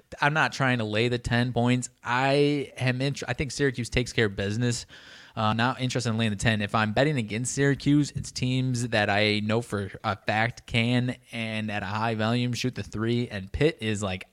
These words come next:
outside of the top three hundred in threes made, like, two eighty something in three-point percentage. So, but then you look back, I mean, Syracuse is the same defensive team, uh, or at least style every year, and Pitt's taking care of the last two meetings. So I really don't know. That's why I'm staying away. Otherwise, I might have sided with the, uh, the old orange at home there.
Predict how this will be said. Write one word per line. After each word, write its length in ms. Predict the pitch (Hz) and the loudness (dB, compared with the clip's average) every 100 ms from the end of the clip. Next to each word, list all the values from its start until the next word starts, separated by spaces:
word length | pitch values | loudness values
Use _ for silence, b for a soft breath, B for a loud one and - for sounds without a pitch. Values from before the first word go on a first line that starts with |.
| - | -2
outside 360 | 123 - 123 | -2 2 2
of 80 | 117 | 2
the 60 | 101 | 2
top 200 | 120 - | 0 0
three 120 | 107 | -2
hundred 220 | 107 113 101 | -2 -2 -4
in 120 | 98 | -2
threes 280 | 120 117 98 | -2 -2 -2
made, 400 | 101 113 110 104 | 0 2 2 -2
like, 140 | 98 | -4
two 180 | - 135 - | -2 -2 -2
eighty 220 | 113 113 | -6 -6
something 260 | 120 110 | -6 -6
in 60 | 101 | -6
three-point 460 | - 110 - 107 104 | -6 -8 -4 -6 -4
percentage. 560 | 98 - 101 101 95 | -8 -6 -4 -4 -4
So, 360 | - 101 98 98 B B B B B B B B 139 123 | -6 -4 -4 -6 B B B B B B B B -4 0
but 100 | 139 | 2
then 120 | 139 | 0
you 80 | 135 | 0
look 200 | 131 123 | 0 0
back, 260 | 120 107 107 | 0 0 0
I 60 | 107 | -2
mean, 220 | 107 104 | -2 -4
Syracuse 480 | - 135 123 123 110 | -2 0 0 -2 -2
is 80 | |
the 120 | 107 107 | -4 -2
same 260 | 120 110 | -2 -2
defensive 400 | 104 113 110 107 | -2 -4 -4 -8
team, 340 | - 110 107 104 | -6 -4 -4 -6
uh, 200 | 101 104 | -6 -6
or 40 | |
at 100 | 101 | -6
least 180 | 104 101 | -6 -8
style 340 | - 110 113 110 | -4 -2 -2 -4
every 220 | 107 101 | -6 -6
year, 160 | 113 | -6
and 120 | 98 98 | -6 -8
Pitt's 220 | 120 - | -10 -8
taking 260 | - 98 | -8 -6
care 120 | 98 110 | -6 -6
of 60 | |
the 40 | 98 | -6
last 260 | 101 98 - | -6 -6 -6
two 100 | 104 | -6
meetings. 420 | 95 92 92 95 | -4 -4 -6 -6
So 220 | - 98 - | -6 -6 -4
I 280 | 110 110 110 | -2 0 0
really 380 | 104 120 107 101 | 0 -2 0 -2
don't 200 | 107 92 | -4 -4
know. 160 | 95 | -4
That's 280 | 95 101 107 | -4 -4 -4
why 160 | 104 98 | -4 -4
I'm 100 | 104 | -4
staying 240 | - 98 | -4 -4
away. 300 | 90 90 98 | -6 -8 -6
Otherwise, 420 | 98 107 98 101 101 | -4 -4 -4 -4 -4
I 120 | 110 | -4
might 180 | 110 107 | -4 -4
have 80 | 101 | -4
sided 360 | 107 101 101 | -4 -4 -6
with 180 | 101 98 | -10 -12
the, 180 | 101 101 | -10 -6
uh, 140 | 101 | -6
the 120 | 98 104 | -6 -6
old 200 | 101 107 | -6 -6
orange 340 | 110 110 110 | -4 -4 -4
at 120 | 98 - | -8 -8
home 280 | 107 107 107 | -6 -6 -6
there. 180 | 98 | -8